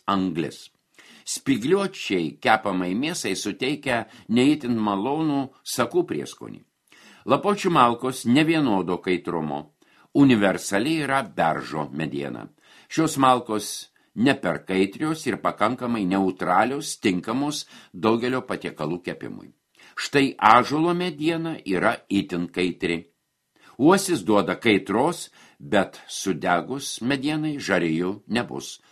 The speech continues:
Uosio mediena subyra į pelenus. Asmeniškai man labiau patinka obelų slyvų malkos. Jos patiekalams suteikia nepakartojamo dūmo kvapą.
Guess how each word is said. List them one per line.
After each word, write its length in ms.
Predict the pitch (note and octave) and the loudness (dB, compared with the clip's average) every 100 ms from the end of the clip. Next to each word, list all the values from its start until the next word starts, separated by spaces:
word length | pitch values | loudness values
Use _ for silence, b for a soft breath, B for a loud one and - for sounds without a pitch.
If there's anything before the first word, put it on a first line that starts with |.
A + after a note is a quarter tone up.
| b | b
Uosio 400 | G2+ G#2 - D#2 | 0 2 0 -4
mediena 460 | C#2+ D2+ D#2+ C3 D#3 | -4 -6 -6 -6 -6
subyra 480 | D#3 A#2+ B2 B2+ C3 | -6 -6 -6 -6 -8
į 160 | - | -8
pelenus. 640 | - B2 G#2+ G2+ F#2+ - _ _ _ _ B B B B | -6 -6 -8 -14 -16 -20 _ _ _ _ B B B B
Asmeniškai 760 | - F3+ E3+ E3+ A#2 - G2+ | 0 0 0 -2 -2 -4 -2
man 280 | F#2 B2+ D#3+ | 2 2 0
labiau 380 | D#3 A2+ B2 B2+ | 0 0 -2 -2
patinka 800 | A2+ G#2 A#2+ A#2+ A2 - G2+ E2 b b b | -4 -2 -2 -4 -4 2 2 2 b b b
obelų 540 | G2 A2 F#2+ F#2 A2+ D3+ | 2 4 6 4 4 2
slyvų 640 | D#3 - C3+ G2 D2 B1 | -2 -2 0 0 0 -6
malkos. 640 | A#1+ A#1 G#1 - - - - B B B B B | -8 -8 -10 -16 -18 -16 -16 B B B B B
Jos 420 | D2 G#2 A#2+ - | -4 0 0 -2
patiekalams 720 | - G#2 G#2 F#2 G#2+ C3 C3+ | -2 0 0 -2 0 0 -2
suteikia 520 | - G2+ A2+ A2+ A2 G2+ | -4 -4 -2 -2 -2 -2
nepakartojamo 1120 | G2+ G2 F#2+ F2 - C3 C3+ A#2 A2 A2 - | -2 -4 -4 -6 -6 -6 -4 -4 -4 -6 -8
dūmo 480 | D#2 E2 A#2 D#2+ C2+ - | -14 0 0 0 -6 -12
kvapą. 400 | C2 A#1+ - | -8 -8 -8